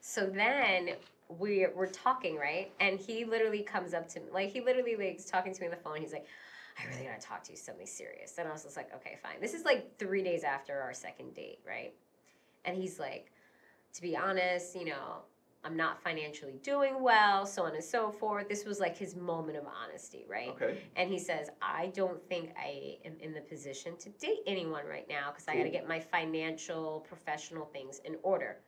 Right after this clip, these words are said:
Speaker 1: Much respect.
Speaker 2: Got that.
Speaker 1: Much, much
Speaker 2: I have a
Speaker 1: respect.
Speaker 2: lot of respect for that.
Speaker 1: Totally.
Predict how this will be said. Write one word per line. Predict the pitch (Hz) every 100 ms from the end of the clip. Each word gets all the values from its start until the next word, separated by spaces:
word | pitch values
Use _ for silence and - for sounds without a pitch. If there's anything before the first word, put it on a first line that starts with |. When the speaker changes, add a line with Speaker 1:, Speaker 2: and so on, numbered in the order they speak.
| _ 170
Speaker 1:
Much | 190 196 190 -
respect. | 131 - 117 - - - -
Speaker 2:
Got | 92 90
that. | 92 92
Speaker 1:
Much, | 95 101 95 -
much | 170 -
Speaker 2:
I |
have | 101
a | 98
Speaker 1:
respect. | 95 92
Speaker 2:
lot |
of | 92
respect | 92 - - -
for | 82
that. | - -
Speaker 1:
Totally. | - 247 190 156 107